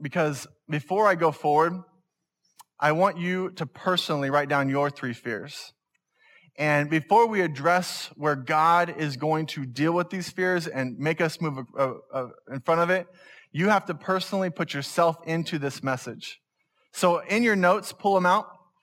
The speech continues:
There's three lines at the top. It's gonna take you a second,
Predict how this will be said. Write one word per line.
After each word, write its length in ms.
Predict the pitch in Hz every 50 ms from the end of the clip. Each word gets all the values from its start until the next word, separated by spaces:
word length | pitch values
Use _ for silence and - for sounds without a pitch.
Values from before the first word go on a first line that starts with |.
| _ _ _ - _ _ -
There's 240 | 165 170 160 156 -
three 300 | - 170 170 190 214 214
lines 320 | 196 185 190 190 185 160
at 80 | 170 160
the 80 | 151
top. 400 | 127 - 180 160 180 196 - - - _ _ _ _ _ _ _ _ -
It's 160 | - 151 -
gonna 180 | - 202 202 190
take 320 | - - 208 202 202 202
you 120 | 214 202 180
a 40 |
second, 460 | 170 - - 180 165 - 214 214 185